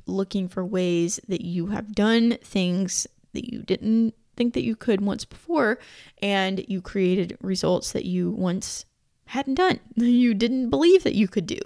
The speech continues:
So you want to see that it's possible to create a new way of thinking and become a new version of yourself that you've never done before,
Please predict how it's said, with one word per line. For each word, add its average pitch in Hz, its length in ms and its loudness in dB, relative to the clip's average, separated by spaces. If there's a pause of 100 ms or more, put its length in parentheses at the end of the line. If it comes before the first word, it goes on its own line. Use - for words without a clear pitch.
(380)
So - 120 -8
you 226 80 -4
want 330 140 -4
to 330 40 -2
see 233 500 0
that 190 360 -4
it's - 160 -12
possible 339 580 -2
to 220 60 2
create 202 560 0
a 190 40 2
new 185 300 0
way 190 160 2
of 180 80 -4
thinking 262 540 0
and 196 180 -2
become 202 640 -2 (600)
a 180 200 -2
new 196 180 0
version 214 460 4
of 185 160 0
yourself 190 400 2
that 240 100 -4
you've 196 140 -4
never 170 220 -6
done - 280 -8
before, 220 640 2